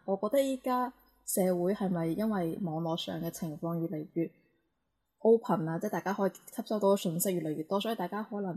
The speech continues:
會更加關注公眾場合其實有乜嘢係合理，有咩嘢唔合理，所以大家就會多咗出聲。包括可能學生啊，都會識點去反抗啊，或者係點樣去投訴啊，噉樣樣嘅情況咯。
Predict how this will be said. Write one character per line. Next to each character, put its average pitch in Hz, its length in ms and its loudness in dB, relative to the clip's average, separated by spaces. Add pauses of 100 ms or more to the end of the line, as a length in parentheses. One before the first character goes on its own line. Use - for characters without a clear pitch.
會 170 180 2
更 - 180 -6
加 196 120 0
關 196 220 0
注 185 140 -2
公 202 180 0
眾 180 140 2
場 170 180 -4
合 170 80 -4
其 175 160 -2
實 170 180 -2
有 175 120 -2
乜 220 100 2 (160)
嘢 - 20 -2
係 185 80 -4
合 - 200 -6
理， 156 160 -2
有 160 100 -6
咩 190 240 0
嘢 - 60 -8
唔 - 80 -12
合 - 180 -10
理， 156 160 -4
所 190 160 -2
以 185 60 0
大 165 160 -6
家 180 120 -4
就 165 160 -2
會 147 100 -4
多 190 300 4
咗 165 120 -2
出 170 120 -8
聲。 151 440 -4 (600)
包 220 120 0
括 190 240 4
可 180 140 0
能 170 140 0
學 151 220 -6
生 180 300 -2
啊， 170 80 -2
都 190 180 2
會 165 160 2 (400)
識 - 220 -10
點 170 160 -2
去 190 240 0 (100)
反 160 300 -6
抗 160 320 -2
啊， 156 80 -6
或 151 120 -6
者 170 120 -6
係 185 160 -2
點 160 160 -6
樣 170 240 -2
去 151 60 -4
投 - 260 -10
訴 156 360 -8
啊， 151 160 -8
噉 190 120 -2
樣 156 160 -4
樣 185 80 -8
嘅 165 40 -6
情 - 160 -12 (160)
況 - 220 -14
咯。 - 160 -12